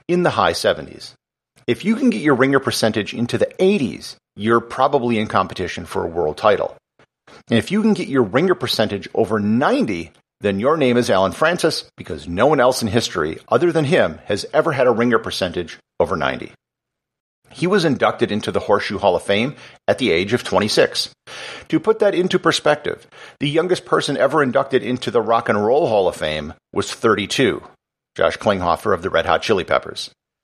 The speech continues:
The youngest person ever inducted into the Baseball Hall of Fame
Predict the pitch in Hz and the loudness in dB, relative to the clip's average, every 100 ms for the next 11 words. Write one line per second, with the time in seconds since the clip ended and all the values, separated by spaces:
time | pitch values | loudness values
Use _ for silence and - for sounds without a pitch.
0 | - - 131 139 175 180 - 165 151 143 | -20 -12 -4 0 0 0 0 -2 0 0
1 | 139 165 139 139 135 123 123 135 113 127 | 2 2 2 2 2 -2 2 2 2 2
2 | 202 - 120 87 82 76 - 71 69 - | 0 0 2 4 2 2 -2 -6 -6 -12